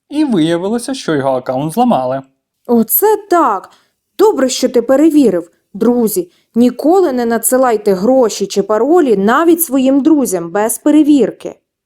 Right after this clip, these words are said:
Speaker 1: І ще одне правило. Ніколи не завантажуйте файли з незнайомих сайтів, бо так можна підхопити вірус.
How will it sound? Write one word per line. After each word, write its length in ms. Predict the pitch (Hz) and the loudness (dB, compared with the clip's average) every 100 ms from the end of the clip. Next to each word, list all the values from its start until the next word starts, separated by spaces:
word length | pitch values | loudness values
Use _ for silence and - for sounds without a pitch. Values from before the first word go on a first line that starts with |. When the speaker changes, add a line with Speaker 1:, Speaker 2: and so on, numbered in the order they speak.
| _ | _
Speaker 1:
І 120 | 170 | -8
ще 280 | - - 135 | -6 -2 -2
одне 200 | 117 117 | -2 -6
правило. 400 | 117 113 117 117 _ _ | -4 -6 -8 -14 _ _
Ніколи 800 | 131 147 165 - - 165 131 123 | -8 -4 -4 -8 -4 -2 0 -2
не 220 | 117 127 | 0 -2
завантажуйте 720 | 120 120 127 127 123 117 113 | -2 -4 -4 -4 -4 -4 -10
файли 440 | 117 - 190 233 131 | -8 -4 -2 0 -2
з 60 | |
незнайомих 560 | 123 123 123 123 104 190 | -2 -4 -2 -2 -2 -4
сайтів, 540 | - 117 107 - - _ _ _ | -6 -6 -6 -14 -20 _ _ _
бо 160 | 180 151 | -8 -4
так 280 | 226 254 | -2 -4
можна 340 | 165 202 226 156 | -2 -2 -2 -4
підхопити 540 | - - - 170 165 | -8 -20 -10 -8 -8
вірус. 520 | 120 117 117 - - | -10 -12 -18 -20 -20